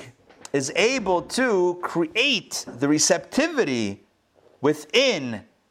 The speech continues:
the earth, within the recipient, and that allows for the seeds to go in and then produce the growth.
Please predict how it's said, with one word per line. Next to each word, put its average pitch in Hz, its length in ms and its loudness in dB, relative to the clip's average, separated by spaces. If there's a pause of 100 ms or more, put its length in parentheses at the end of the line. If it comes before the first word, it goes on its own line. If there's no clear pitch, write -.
the 131 280 -2
earth, 226 600 0 (120)
within 156 280 4
the 156 100 6
recipient, 226 880 2 (1120)
and 127 160 8
that 160 220 8
allows 139 800 4 (260)
for - 120 -6
the 104 80 -2
seeds 107 300 -2
to 104 100 -2
go 101 240 4
in 196 240 0
and 147 100 -2
then 127 100 0
produce 120 300 -4
the 113 80 -4
growth. 78 400 -6